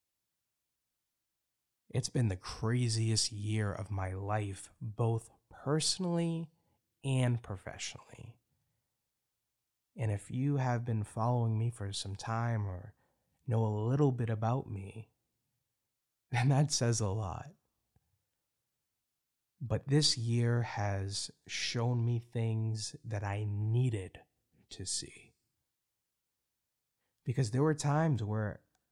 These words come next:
I was so asleep, call it naive, being blind, whatever you wanna call it.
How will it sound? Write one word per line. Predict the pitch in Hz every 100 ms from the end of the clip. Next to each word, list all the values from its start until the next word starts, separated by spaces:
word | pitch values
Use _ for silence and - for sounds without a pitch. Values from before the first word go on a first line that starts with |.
| -
I | 98 113 120
was | 113 113 113 113 - - _ _ _ -
so | 120 - - 107 120
asleep, | 117 - - 110 107 95 - _ _ _ _ _ _ _ _ _ _ _ _ _ _ _ _ _ _ _ _ _ _ _ _ _ _ _ _ -
call | - 95
it | 95 -
naive, | 117 107 98 104 117 135 131 131 131 127 - _ _ _ _ _ _ _ _ -
being | 104 95 95
blind, | 107 120 131 127 123 117 123 - _ _ _ _
whatever | - 110 123
you | 147 139
wanna | 127 123 117
call | - - 151 156
it. | 90 - -